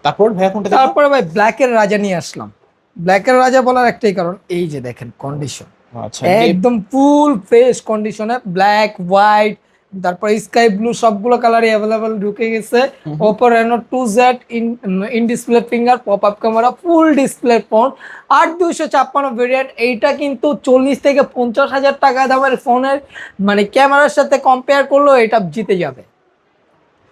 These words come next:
Speaker 1: তাই নাকি?
Speaker 2: এটা আট দুইশো ছাপ্পান্ন ভেরিয়েন্টের ফোন, প্রাইস রাখছি মাত্র নয় হাজার পাঁচশো টাকা।
Speaker 1: নয় হাজার পাঁচশো?
Speaker 2: নয় হাজার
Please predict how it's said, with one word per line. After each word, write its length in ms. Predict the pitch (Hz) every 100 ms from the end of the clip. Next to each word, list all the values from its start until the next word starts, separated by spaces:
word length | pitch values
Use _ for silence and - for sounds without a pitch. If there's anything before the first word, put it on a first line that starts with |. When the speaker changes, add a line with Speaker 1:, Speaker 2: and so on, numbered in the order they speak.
| -
Speaker 1:
তাই 100 | 160
নাকি? 100 | 214
Speaker 2:
এটা 120 | 247
আট 220 | 247 240
দুইশো 300 | 214 269 294
ছাপ্পান্ন 400 | 254 269 285 277
ভেরিয়েন্টের 440 | 254 262 269 269
ফোন, 300 | 247 247 262
প্রাইস 340 | 254 240 226 233
রাখছি 340 | 247 214 262
মাত্র 580 | 208 196 247 285 - 277
নয় 300 | 262 247 262
হাজার 260 | 247 254 247
পাঁচশো 440 | 277 294 - 277
টাকা। 300 | 220 190 127
Speaker 1:
নয় 180 | 165 170
হাজার 260 | 196 180 165
পাঁচশো? 300 | 147 - 202
Speaker 2:
নয় 260 | 240 277
হাজার 240 | 254 247